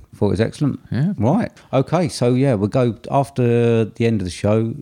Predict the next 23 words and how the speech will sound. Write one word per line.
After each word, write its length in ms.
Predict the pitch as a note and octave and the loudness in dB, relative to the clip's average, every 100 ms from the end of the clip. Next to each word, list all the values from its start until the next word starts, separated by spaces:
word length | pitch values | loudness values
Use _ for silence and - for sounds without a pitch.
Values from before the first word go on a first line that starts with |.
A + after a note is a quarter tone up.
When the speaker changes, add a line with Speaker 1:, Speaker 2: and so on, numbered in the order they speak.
| - | -4
Speaker 1:
Your 180 | A2+ A2 | 0 2
crappy 320 | - F#2+ E2+ | 2 0 0
joke, 460 | D2 G2+ G2 - - | 0 0 0 -4 -6
tumbleweed. 800 | A2 G2 F#2+ F2+ F#2 F#2 F2+ - - | -2 2 2 2 2 2 -2 -6 -6
Speaker 2:
Yeah. 140 | G2+ G2 | -4 -2
Speaker 1:
Then 260 | F#2+ F#2 | 0 2
we'll 120 | F2+ | 2
do 220 | E2+ E2 D#2+ | 2 0 -2
spoilers. 540 | - D#2 D2 D2+ - - | -4 -4 -2 -4 -8 -6
Speaker 2:
Cool. 180 | - - - | -4 -4 -2
Speaker 1:
All 100 | G#2 | 0
right. 100 | F3 - - | 0 -2 -4
Okay. 420 | B2+ - D3+ F2 | -2 0 0 0
Speaker 2:
I 60 | F2+ | -2
Speaker 1:
so 160 | - | 0
Speaker 2:
think 80 | B2 | 2
there 100 | F#2 | 2
will 140 | F2+ F2 | 2 0
be 100 | F2+ | -2
tumbleweed 520 | F2 E2 E2+ F2 E2 | -2 -2 -2 -4 0
today 240 | G2 F2 | 0 2
as 100 | F#2+ | 0
well. 120 | F#2+ | 0